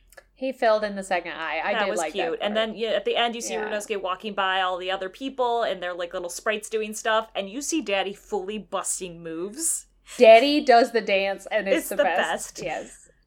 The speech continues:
Speaker 1: It's the best.
Speaker 2: Uh, objection, the end.
Speaker 1: Objection, the end. We did have a, the little slideshow of what everyone is doing after the
Speaker 2: Yeah, and none of it was noteworthy to me.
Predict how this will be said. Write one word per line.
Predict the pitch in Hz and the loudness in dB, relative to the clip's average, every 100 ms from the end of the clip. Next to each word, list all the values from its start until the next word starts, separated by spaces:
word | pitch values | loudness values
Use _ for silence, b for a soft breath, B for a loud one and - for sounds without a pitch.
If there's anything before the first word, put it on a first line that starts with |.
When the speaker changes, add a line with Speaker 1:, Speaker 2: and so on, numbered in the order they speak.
| _ | _
Speaker 1:
It's | 240 240 | -6 -6
the | 233 220 | -8 -8
best. | 196 113 226 - | -6 -6 -10 0
Speaker 2:
Uh, | 233 - | 2 2
objection, | 226 233 226 226 226 202 | 2 4 2 2 -4 -4
the | 180 147 | -8 -6
end. | - 262 - - _ _ _ _ _ _ _ _ _ _ - | -8 -10 -16 -20 _ _ _ _ _ _ _ _ _ _ -6
Speaker 1:
Objection, | 233 233 247 | -4 -2 -4
the | 208 156 | -4 -6
end. | 147 | -6
We | 208 | -6
did | 254 320 | 0 2
have | 320 294 | 4 4
a, | 262 262 | 2 2
the | 226 | -2
little | 220 220 214 208 | -2 -2 -2 -2
slideshow | 214 208 208 226 208 190 | 0 0 0 0 0 0
of | |
what | 190 | 0
everyone | 190 190 190 190 185 | 0 0 0 -2 -4
is | 180 | -10
doing | - 185 190 220 254 240 _ _ _ _ _ _ | -8 -6 -6 -8 -12 -18 _ _ _ _ _ _
after | - 226 - 240 | -8 -8 -4 -4
the | 240 | 0
Speaker 2:
Yeah, | 302 302 302 294 | 2 4 2 0
and | 320 | 0
none | 359 | -2
of | 392 | -2
it | 349 | -2
was | 294 247 | -2 -4
noteworthy | 233 214 208 202 190 | -2 -2 -2 -4 -6
to | - | -8
me. | 175 135 151 247 | -12 -10 -12 -14